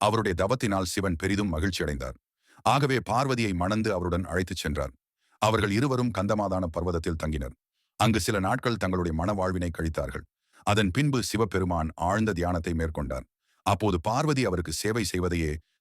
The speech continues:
தனது பக்தியாக நினைத்து அவருக்கு அனைத்து சேவைகளையும் செய்தார். அந்த நேரத்தில் அசுரக்குல அரசரான சூரபத்மன் மற்ற அனைத்து தேவர்களையும் சிறைபிடித்து கைது செய்தார். வானுலகம் வெறிச்சோடி இருந்தது. மூன்று உலகங்களிலும் பேய்களின் ஆட்சி நடந்தது.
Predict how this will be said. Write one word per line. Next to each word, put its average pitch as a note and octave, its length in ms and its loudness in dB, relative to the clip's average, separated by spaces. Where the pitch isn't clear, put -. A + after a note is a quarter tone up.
தனது F2 240 4
பக்தியாக F#2+ 460 0
நினைத்து E2 380 0
அவருக்கு D#2 340 2
அனைத்து F2+ 320 -2
சேவைகளையும் D2+ 500 -2
செய்தார். C2 280 -6
அந்த B2+ 220 4
நேரத்தில் G2 460 -2
அசுரக்குல G#2 520 0
அரசரான E2 420 0
சூரபத்மன் E2 680 0
மற்ற D2+ 220 -4
அனைத்து F2 360 -2
தேவர்களையும் D2+ 560 -2
சிறைபிடித்து F2 560 0
கைது D#2+ 240 -2
செய்தார். C2+ 320 -6
வானுலகம் G#2 600 2
வெறிச்சோடி F2 440 0
இருந்தது. C2 320 -4
மூன்று C3 320 4
உலகங்களிலும் F#2+ 600 0
பேய்களின் F2+ 400 0
ஆட்சி D#2 200 -4
நடந்தது. C#2 340 -6